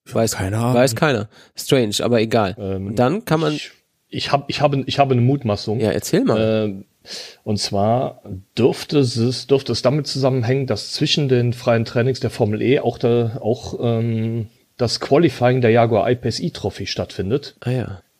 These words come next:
Speaker 3: Und, ähm, da könnte ich mir gut, äh, vorstellen, dass das, äh, ein paar Minuten, äh, äh,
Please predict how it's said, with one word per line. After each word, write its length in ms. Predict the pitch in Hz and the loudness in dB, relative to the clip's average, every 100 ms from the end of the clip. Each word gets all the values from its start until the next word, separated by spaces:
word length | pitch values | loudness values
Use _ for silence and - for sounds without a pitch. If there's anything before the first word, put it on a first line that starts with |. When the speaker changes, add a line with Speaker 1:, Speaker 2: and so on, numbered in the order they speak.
| _ | _
Speaker 3:
Und, 380 | - 104 107 - 110 | -2 0 -2 -4 -4
ähm, 380 | 104 101 95 | -2 -4 -4
da 120 | 107 113 | -2 0
könnte 240 | 139 139 | 2 0
ich 80 | 123 | 2
mir 100 | 120 | 0
gut, 420 | 107 123 143 - | 4 2 2 -6
äh, 380 | - 117 117 120 | -2 0 0 0
vorstellen, 640 | 110 117 117 - 110 113 101 | 0 2 2 2 2 4 2
dass 320 | 92 - - | -2 -4 -4
das, 480 | 101 - - - - | -4 -4 -8 -8 -6
äh, 240 | 104 104 | -6 -6
ein 280 | - 98 98 - _ - - - - - | -4 -4 -4 -8 _ -20 -18 -18 -16 0
paar 480 | - 113 120 - - _ | 2 4 0 -2 -12 _
Minuten, 640 | 120 117 113 113 107 104 110 | 4 6 4 4 2 2 0
äh, 720 | 101 95 90 82 92 92 | 0 0 0 0 0 0
äh, 40 | 92 | 0